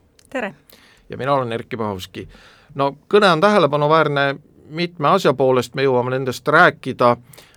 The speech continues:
Speaker 2: aga kõigepealt küsin seda, et kas võiks olla tegemist vigade parandusega, sest noh, Borrell ikkagi ju tunnistas, et, äh, Euroopa Liit on Venemaad nii-öelda valesti lugenud ja,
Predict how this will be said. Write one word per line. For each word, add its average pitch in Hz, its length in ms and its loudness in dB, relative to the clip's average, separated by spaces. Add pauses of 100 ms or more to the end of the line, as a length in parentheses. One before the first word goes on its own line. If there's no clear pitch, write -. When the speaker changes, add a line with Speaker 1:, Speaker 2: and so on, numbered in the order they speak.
(240)
Speaker 2:
aga 123 300 -2 (260)
kõigepealt 131 400 0
küsin 135 320 -6
seda, 147 320 0 (140)
et - 180 -16
kas 127 240 -6
võiks 139 240 -6
olla 135 240 0
tegemist 147 480 -4
vigade 135 400 -2
parandusega, 104 720 -2
sest 107 240 -10
noh, - 160 -12
Borrell 123 460 0
ikkagi 117 340 -6 (240)
ju 113 160 -6
tunnistas, 117 720 -6
et, - 480 -8
äh, 107 320 -2 (480)
Euroopa 110 320 -8
Liit 117 300 -8
on 110 100 -8
Venemaad 110 560 -8
nii-öelda 110 420 -6
valesti 120 420 -4
lugenud 117 680 -4
ja, 107 340 -2